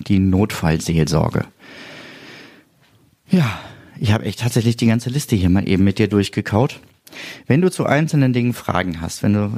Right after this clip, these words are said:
dich fragst, ähm, wer, was genau nutzt du da, ähm, welche Firma ist das, ähm, wie machst du das und das, warum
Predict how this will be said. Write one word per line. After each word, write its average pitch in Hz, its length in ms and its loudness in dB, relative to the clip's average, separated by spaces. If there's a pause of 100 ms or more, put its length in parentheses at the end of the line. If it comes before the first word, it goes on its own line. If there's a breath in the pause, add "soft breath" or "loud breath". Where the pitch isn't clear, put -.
dich - 120 -12
fragst, - 440 -4 (120)
ähm, 92 400 -4
wer, 107 340 -2
was 123 160 -2
genau 104 240 2
nutzt 120 340 0
du 123 60 0
da, 110 420 2 (680 loud breath)
ähm, 95 340 2
welche 98 220 0
Firma 117 480 2
ist - 400 -8
das, 98 640 -2
ähm, 95 520 2
wie 104 260 0
machst 107 320 0
du 113 40 0
das 180 240 -2
und 101 160 -4
das, 123 520 -4
warum 101 600 -2